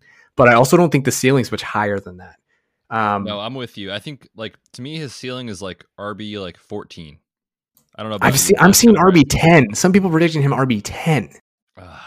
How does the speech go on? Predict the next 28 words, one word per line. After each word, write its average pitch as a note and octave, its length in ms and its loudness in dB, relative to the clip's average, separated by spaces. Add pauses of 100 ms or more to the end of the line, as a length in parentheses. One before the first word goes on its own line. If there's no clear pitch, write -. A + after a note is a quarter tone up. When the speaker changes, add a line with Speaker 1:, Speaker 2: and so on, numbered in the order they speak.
(120)
Speaker 2:
I G2+ 100 -14
can't, F#2 340 -14
I A#2 100 -8
can't G2 200 -12
put E2 140 -12
him D#2+ 80 -16
there. D#2+ 180 -12
I D#2+ 40 -12
can't F#2+ 200 -12
even E2+ 160 -12
project - 360 -16
that. D#2+ 200 -14 (420)
Speaker 1:
Where B2+ 120 4
do E3+ 60 4
you C3 80 2
have B2 100 0
him? A#2 100 -10 (920)
Speaker 2:
I've A2 140 -10
got B2 160 -4
him B2 120 -6
at A2 220 -8
twenty-one, A#2 1300 -8 (400)
just G#2 160 -12
behind G2+ 240 -8
James F2+ 180 -8
Conner. D#2+ 300 -14 (760)
Speaker 1:
Not G2+ 200 -8
bad. G#2 240 -6